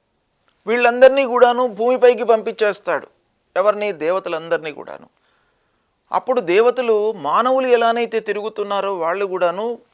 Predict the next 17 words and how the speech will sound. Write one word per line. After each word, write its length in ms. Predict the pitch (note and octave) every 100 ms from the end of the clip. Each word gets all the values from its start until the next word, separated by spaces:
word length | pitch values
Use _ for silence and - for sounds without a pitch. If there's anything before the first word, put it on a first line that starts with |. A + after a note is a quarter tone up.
| _
ఆ 100 | -
భూమి 300 | D3 C#3+ E3
మీద 200 | F3 E3
తిరుగుతున్నారు. 680 | D#3+ D3 C#3+ - - D2+ - _ _ _ _ _ _ _ _ _ _ _ _ _ _ _
అటువంటి 400 | A#2+ - E3 D#3+
పరిస్థితి 520 | D#3 C3 E3 G3 A3+ A3
లోపల 440 | F#3+ D3+ B2+ C#3 - _ _ _ _ _ _ _ _ _ _ _ _ _ _ _ -
ఆ 380 | F3 F3 F3 - - _ _ _ _ _ _
దేవేంద్రుడు, 760 | B2 F#3+ B3+ C4 B3 G#3+ F3+ C#3 - _ -
అంటే, 180 | E3 G3
దేవతలకు 720 | C#3+ F3 G3 G3 F#3 F#3 E3+
ఇంద్రుడైనటువంటి 960 | D3+ F3+ D#3+ D#3+ D3+ D3 C3+ B2+ B2+ B2+ _ _ _
ఆ 120 | C3
ఇంద్రుడు 540 | B2+ C#3 F3 G3+ A3 - _ _ _ _ _ _ _ _ _ _ _ _
బ్రహ్మదేవుడి 640 | D3+ D#3 G#3 G3+ G3 F#3+
దగ్గరికి 380 | E3 D#3 D#3+ D3
వెళ్ళి 400 | C#3+ D3 F3+ A3+